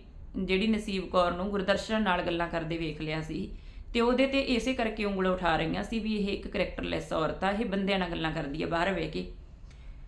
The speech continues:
ਚਲੋ, ਉਹਨੂੰ ਤਾਂ ਪਤਾ ਸੀ, ਹਨਾ, ਸਾਰੀ ਗੱਲ ਦਾ, ਉਹ ਕਿਹਨੂੰ ਕਿਹਨੂੰ ਸਫਾਈਆਂ ਦਿੰਦੀ।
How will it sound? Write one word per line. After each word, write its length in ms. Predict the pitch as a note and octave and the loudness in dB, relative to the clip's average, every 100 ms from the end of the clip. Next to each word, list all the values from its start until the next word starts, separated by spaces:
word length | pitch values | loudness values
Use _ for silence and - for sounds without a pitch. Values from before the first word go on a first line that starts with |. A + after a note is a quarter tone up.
| - - - | -16 -12 6
ਚਲੋ, 220 | C4+ C#4 | 8 8
ਉਹਨੂੰ 300 | C#4 C4+ D#4+ | 8 6 6
ਤਾਂ 100 | G4 | 4
ਪਤਾ 300 | C#4+ B3+ B3 | 4 8 8
ਸੀ, 180 | A#3+ A#3+ | 6 4
ਹਨਾ, 140 | B3+ | 4
ਸਾਰੀ 280 | C4 B3 B3+ | 4 4 6
ਗੱਲ 180 | B3+ A#3 | 6 8
ਦਾ, 120 | A3 | 6
ਉਹ 200 | - A#3+ | 6 2
ਕਿਹਨੂੰ 260 | B3 B3+ C4+ | 4 4 6
ਕਿਹਨੂੰ 220 | B3+ B3+ | 4 2
ਸਫਾਈਆਂ 480 | B3+ A#3+ G3+ F#3+ F#3 | 0 0 0 2 0
ਦਿੰਦੀ। 360 | F3+ F3 F3 | -2 -4 -4